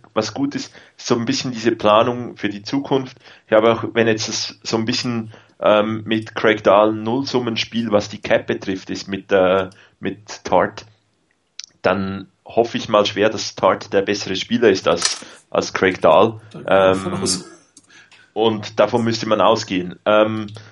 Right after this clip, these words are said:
Speaker 1: aber ich, ich glaub so, das Ganze in die Zukunft und man hat vielleicht dann in, in einem, zwei Jahren von diesem Pick was, das muss dann jedes Mal funktionieren,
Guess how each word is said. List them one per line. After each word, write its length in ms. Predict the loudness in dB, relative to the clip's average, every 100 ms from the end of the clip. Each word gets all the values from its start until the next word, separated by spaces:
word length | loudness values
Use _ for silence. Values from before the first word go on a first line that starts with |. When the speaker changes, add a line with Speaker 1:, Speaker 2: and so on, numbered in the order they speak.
| _ _ _ _
Speaker 1:
aber 160 | 4 4
ich, 220 | 2 -8
ich 140 | -6 -2
glaub 160 | -2
so, 200 | -2 -4 -8 -12
das 140 | -2
Ganze 240 | 0 0 -2
in 80 |
die 140 | -4 -8
Zukunft 640 | -10 -8 -6 -6 -6 -6
und 140 | -2
man 220 | 0 2 0
hat 220 | -4 -6
vielleicht 420 | -2 0 0 0
dann 140 | -6
in, 560 | -6 -10 -8 -10 -12 -16 -20 _
in 160 | -12 -4
einem, 440 | 0 2 0 -2
zwei 460 | -6 0 2 2 -2 -6
Jahren 600 | -2 0 0 -2 -8 -14 _
von 240 | -6 -4 -4
diesem 360 | -8 -10 -10
Pick 260 | -8 -8 0
was, 360 | 0 0 -8 -12 -20 _ _ _
das 200 | -2 0
muss 240 | -2 -2
dann 200 | -2 -2
jedes 400 | 0 0 0 0
Mal 220 | 2 4 2
funktionieren, 800 | -2 -12 -6 -4 0 0 0